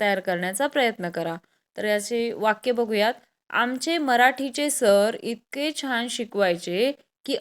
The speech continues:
अन्य शिक्षकांना त्यांची सर येत नसे." आता हे,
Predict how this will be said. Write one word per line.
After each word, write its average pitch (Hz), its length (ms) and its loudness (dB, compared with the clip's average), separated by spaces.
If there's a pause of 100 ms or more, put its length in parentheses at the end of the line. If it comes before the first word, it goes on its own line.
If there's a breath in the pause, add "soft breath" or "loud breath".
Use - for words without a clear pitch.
अन्य 269 400 4
शिक्षकांना 214 840 0 (100)
त्यांची 214 520 -4
सर 214 440 2 (140)
येत 180 220 -2 (100)
नसे." 175 280 -4
आता 175 220 -2
हे, 226 120 -4